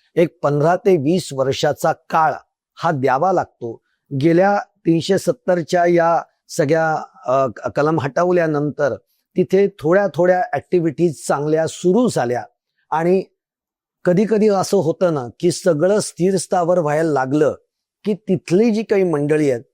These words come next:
त्यांना अस्वस्थ व्हायला लागतं की हे जर सगळं स्थिर स्थावर झालं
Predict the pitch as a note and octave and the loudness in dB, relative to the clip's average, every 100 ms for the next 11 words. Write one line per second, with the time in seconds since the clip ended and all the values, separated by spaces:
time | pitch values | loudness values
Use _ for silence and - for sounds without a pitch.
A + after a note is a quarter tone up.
0 | _ _ _ G3 E3 E3 E3+ - C#3+ - | _ _ _ -2 -2 -2 -4 -4 -6 -6
1 | F3 D3 - G3 D3+ B2 A#2+ G2+ - - | -4 -4 0 0 0 0 -4 -6 -12 -16
2 | E2+ _ _ _ - G3 F3 G#3 A3+ - | -16 _ _ _ -2 2 4 4 2 2
3 | F3+ D#3+ G#3+ A3 - G#3 G#3 D#3 G3 D#3+ | 0 2 2 0 -2 0 0 0 -2 0
4 | E3+ C#3+ C#3 C3+ | 0 0 -2 -2